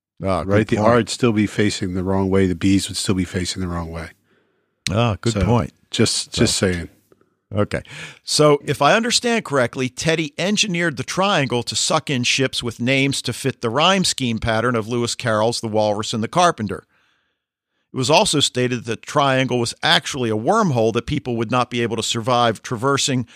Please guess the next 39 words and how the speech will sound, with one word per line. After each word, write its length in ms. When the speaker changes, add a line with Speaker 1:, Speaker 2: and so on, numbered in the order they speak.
Speaker 1:
without 320
having 320
taken 420
special 400
precautions 680
like 240
the 80
magic 340
Tic 240
Tacs. 400
So 180
Teddy 360
sacrificed 680
his 120
own 240
ship's 400
crew 320
of 180
eighty-eight 520
people 560
and 140
the 60
crews 340
and 140
passengers 600
of 120
a 60
hundred 280
and 80
seven 400
more 260
ships 460
just 300
to 60
lay 200
out 160
a 60
rhyme 360
scheme 580